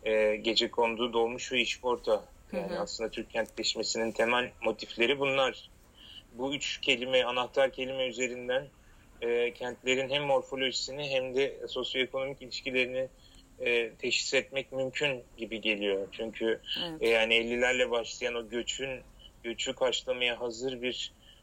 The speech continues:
Speaker 1: kamu, e, politikalarından, bir idareden bahsedemeyeceğimiz için aslında bir kendin pişir, kendin ye. Kendin kur, kendin otur. Hani kendin,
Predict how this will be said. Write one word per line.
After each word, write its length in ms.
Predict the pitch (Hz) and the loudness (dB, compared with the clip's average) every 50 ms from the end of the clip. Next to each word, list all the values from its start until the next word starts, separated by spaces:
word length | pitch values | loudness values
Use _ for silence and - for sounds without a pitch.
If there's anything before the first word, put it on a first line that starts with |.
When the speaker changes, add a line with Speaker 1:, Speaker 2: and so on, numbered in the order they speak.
| _ - | _ -8
Speaker 1:
kamu, 440 | - 139 135 139 135 131 123 117 - - - - - - - - - - - | -4 -2 0 2 4 2 2 2 -2 -8 -18 -20 -20 -20 -20 -20 -20 -10 -6
e, 60 | 117 117 113 110 110 110 110 110 110 - - - 110 - - - - - 107 | -2 0 2 2 4 4 2 2 2 0 -2 -6 -10 -14 -18 -18 -18 -10 -2
politikalarından, 920 | - 127 120 113 - - - 127 120 120 117 117 117 117 117 117 113 113 110 | 0 0 2 0 -2 0 2 4 4 4 4 2 0 0 0 0 2 2 2
bir 160 | 117 110 113 | 0 0 4
idareden 560 | 113 110 120 120 120 123 120 113 123 120 120 | 6 6 8 8 6 4 4 2 0 2 2
bahsedemeyeceğimiz 880 | 120 117 - - 131 127 139 139 135 131 117 104 107 107 107 101 104 - | 2 2 2 0 0 0 2 0 0 -2 -4 -4 -6 -6 -6 -8 -10 -8
için 140 | - - | -6 -2
aslında 420 | - 110 101 - - 139 135 147 143 | -2 -2 -2 -4 -6 -2 -2 -2 -2
bir 60 | 139 | 0
kendin 360 | - - 135 131 139 143 139 | 0 0 2 2 2 0 -4
pişir, 260 | 135 - - 156 139 | -4 -2 -2 -2 0
kendin 300 | 139 151 143 143 143 147 | 2 4 4 4 4 2
ye. 260 | 147 143 127 110 107 - - - - - - - - - | 2 4 4 2 2 0 -6 -12 -18 -16 -16 -16 -6 0
Kendin 400 | - 123 123 127 127 131 139 131 | 2 2 2 2 2 0 0 0
kur, 320 | - - 139 135 - - - | -2 -2 -2 -2 -2 -4 -6
kendin 440 | - 127 123 131 123 127 135 127 - | -4 -2 -2 0 0 -2 -2 -2 -2
otur. 560 | - 117 - - - 113 - - - - - - - - | -2 -4 -2 -2 -4 -6 -6 -8 -12 -14 -16 -20 -20 -14
Hani 300 | - 107 98 98 101 - - - | -12 -10 -8 -8 -8 -8 -6 -4
kendin, 400 | - - 113 113 117 120 117 | -2 -2 -2 -2 -2 -4 -4